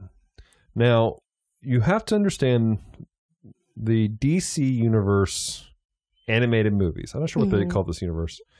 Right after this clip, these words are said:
Speaker 2: I don't know.
Speaker 1: You, they've been building a universe in the animated series.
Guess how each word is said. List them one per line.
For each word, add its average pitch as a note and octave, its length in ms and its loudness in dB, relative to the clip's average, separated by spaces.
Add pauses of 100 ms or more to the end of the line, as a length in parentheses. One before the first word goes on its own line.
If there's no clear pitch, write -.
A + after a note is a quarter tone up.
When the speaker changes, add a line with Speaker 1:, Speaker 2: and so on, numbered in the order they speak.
(180)
Speaker 2:
I - 500 -4 (180)
don't - 180 -14 (100)
know. G#3 220 -14 (1200)
Speaker 1:
You, D#3 720 2 (2250)
they've D#3 220 2
been E3+ 220 -2
building B2 360 2
a F#2+ 40 2
universe F2+ 840 -4 (240)
in G2 120 -2
the F#2+ 200 -2 (100)
animated F#2 380 -4
series. - 420 -12